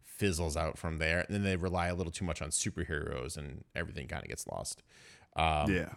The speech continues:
Speaker 1: I really enjoyed, just like what Serge said too, how different both characters were in their life, in their mentality, in their powers.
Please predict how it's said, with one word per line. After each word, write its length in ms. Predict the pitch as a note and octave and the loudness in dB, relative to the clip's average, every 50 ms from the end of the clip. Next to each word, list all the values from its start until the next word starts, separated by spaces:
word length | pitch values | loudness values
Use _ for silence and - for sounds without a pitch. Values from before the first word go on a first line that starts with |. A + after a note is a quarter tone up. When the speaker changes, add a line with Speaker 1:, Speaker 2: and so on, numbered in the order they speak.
| - - - | -16 -6 0
Speaker 1:
I 120 | - A2 | 4 6
really 500 | A#2 A2 G2+ G#2 A#2+ C#3 D3 D3 D3 C#3 | 6 6 6 8 8 8 10 10 8 8
enjoyed, 560 | A#2+ A#2 A#2 G2+ F2 G#2 G#2 G2+ G2+ G2 E2+ - | 6 6 4 4 6 6 6 8 6 4 2 0
just 300 | - G#2 F#2+ - - - _ _ - - | 0 0 2 0 0 -2 _ _ -6 -4
like 140 | F#2+ F2 | -4 -2
what 160 | - F#2 F2+ - | -2 -2 0 2
Serge 260 | - - F2 E2+ D#2+ | 2 2 2 2 0
said 220 | - F2+ E2 D#2 | 0 -2 -2 -2
too, 240 | - - F#2+ F2 D2+ | -2 -2 0 0 -2
how 300 | - - - G#2+ G2+ E2 D#2 - | -2 0 0 2 2 0 -2 -2
different 380 | F#2+ F#2+ - - F#2 D2+ C2 - _ _ | -2 -2 -2 -2 -4 -6 -6 -8 _ _
both 260 | - D#2+ D2 D2 - | -6 -4 -4 -6 -6
characters 760 | - - D2 C#2+ D2 - - - G#1+ G#1 A1 A#1+ - - - - _ - - - | -4 -4 -4 -2 -4 -6 -8 -8 -8 -8 -8 -6 -8 -8 -10 -12 _ -14 -12 -10
were 360 | - - - A#1 A1 - - - _ _ _ - - _ _ - | -6 -6 -6 -6 -6 -8 -10 -14 _ _ _ -20 -20 _ _ -4
in 160 | - F#2+ F#2+ | -2 0 0
their 180 | F2+ F2 E2 E2 | 2 0 0 0
life, 540 | E2 F2 F#2+ G2 G2 F#2+ F2+ - - - - - | 0 2 4 4 4 2 0 -2 -8 -14 -10 -6
in 140 | - F#2+ F#2 | -4 -2 0
their 160 | F2+ E2+ D#2+ | 0 0 -2
mentality, 720 | D#2+ D#2+ D#2 D2+ - - F#2+ G2 G2 F#2+ F#2 F#2 F#2 F#2+ F#2+ | -2 -4 -6 -6 -2 2 4 4 6 6 4 4 4 2 2
in 240 | - - F#2 F#2 F2+ | 0 -2 -4 -4 -4
their 160 | D#2+ E2+ E2+ | -4 -6 -8
powers. 920 | - - - - E2+ E2 F2 F#2 F2+ F#2 F#2 F#2 F#2 F2 - - - | -10 -10 -4 0 2 4 4 4 2 2 2 2 2 2 0 -2 -6